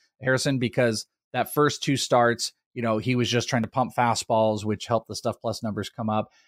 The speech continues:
and trying to get strikeouts. And then this one, it looked like he was just,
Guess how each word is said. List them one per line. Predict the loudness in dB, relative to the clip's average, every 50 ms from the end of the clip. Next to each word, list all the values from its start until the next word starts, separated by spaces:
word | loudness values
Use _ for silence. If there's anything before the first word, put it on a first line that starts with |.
| _ _ _
and | -2 0 2 2 0 2
trying | 2 2 4
to | 4
get | 2 0 -2
strikeouts. | 2 2 4 4 4 2 2 2 2 2 0 -2 -2
And | -2 0 2
then | 2 2 4 4
this | 2 2 2 2
one, | 2 2 2
it | 2 2
looked | 2 2 2 4 2
like | 0 0 0 0
he | 0 0
was | 0 0 0
just, | 0 0 0 0 -4